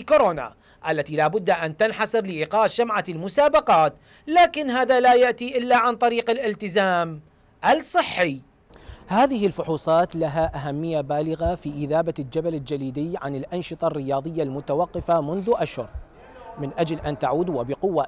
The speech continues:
إلى الساحة الرياضية ضمن الشروط الصحية لتسير بقارب الأمان ضمن مسارها المخطط. من قاعة الشعب، زيد غالب، العراقية الرياضية، بغداد.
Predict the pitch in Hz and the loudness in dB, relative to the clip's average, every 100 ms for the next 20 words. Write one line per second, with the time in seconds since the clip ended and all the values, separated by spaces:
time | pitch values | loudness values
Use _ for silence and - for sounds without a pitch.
0 | 202 202 139 - 208 - 147 139 135 135 | -4 -4 -4 -2 -4 -4 -6 -4 -2 -2
1 | 165 160 156 143 - - - 175 247 262 | -2 2 2 2 -2 -16 -12 0 0 2
2 | 262 - 135 165 180 175 - 214 - 123 | -2 -4 -4 -4 -4 -6 -6 -6 -6 -6
3 | 104 - - - 127 - 123 165 160 143 | -8 -12 -16 -12 -8 -6 -6 -4 -2 -2
4 | 123 - - 196 - 254 254 226 247 - | -4 -16 -6 -4 0 0 0 -2 -4 0
5 | 220 120 113 - - - 143 160 135 127 | 0 -2 -8 -14 -18 -8 -2 -2 -2 -4
6 | - 123 113 107 92 - - - - 175 | -2 -4 -4 -12 -16 -20 -20 -20 -2 0
7 | 254 294 269 117 - 117 - - - - | 0 -2 -6 -10 -12 -14 -16 -20 -20 -20
8 | _ _ - 143 123 147 135 - 131 - | _ _ -10 -8 -2 0 0 -2 -6 0
9 | 139 127 - - - 208 277 175 139 120 | 0 0 -4 -20 -10 0 0 2 0 0
10 | 113 - - - - 269 247 226 - 165 | -4 -10 -20 -6 -2 0 2 2 0 -2
11 | 135 156 127 123 117 120 113 - - - | 0 0 -2 -4 -6 -8 -8 -12 -18 -20
12 | - - _ _ - - 160 131 123 117 | -20 -20 _ _ -10 -8 -6 -4 -4 -6